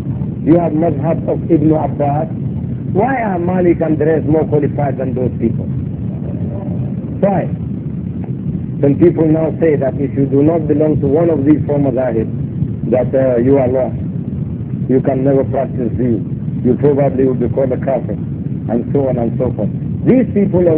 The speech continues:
Yawm al-Qiyamah will tell you that you are the one that might be the kafir. Allahu Akbar. So there is nothing actually strictly like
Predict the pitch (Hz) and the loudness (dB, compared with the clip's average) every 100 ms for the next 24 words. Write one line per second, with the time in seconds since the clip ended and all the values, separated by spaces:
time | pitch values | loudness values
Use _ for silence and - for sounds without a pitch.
0 | 156 175 170 151 147 156 156 147 139 139 | 4 4 2 0 2 2 2 0 0 0
1 | 127 160 151 147 170 143 139 117 175 247 | 2 2 2 6 6 4 0 2 2 2
2 | 202 170 165 170 156 151 139 135 131 135 | 0 0 2 2 0 0 -2 -2 -2 0
3 | 127 - 107 - - - - - - - | 0 -2 -4 -4 -4 -4 -4 -4 -6 -4
4 | - - - - - - - - - - | -4 -4 -4 -4 -4 -4 -4 -4 -4 -4
5 | - - - - 131 135 123 113 101 104 | -4 -4 -4 -2 2 2 2 0 -2 -4
6 | - - - - - - - - - - | -4 -4 -4 -4 -4 -4 -4 -4 -6 -6
7 | - 147 143 135 135 160 160 156 139 135 | -2 0 4 4 4 2 2 0 2 0
8 | 156 151 - 151 139 113 - 151 143 135 | -2 -4 0 2 2 -2 -2 -2 0 0
9 | 131 - - | 2 2 0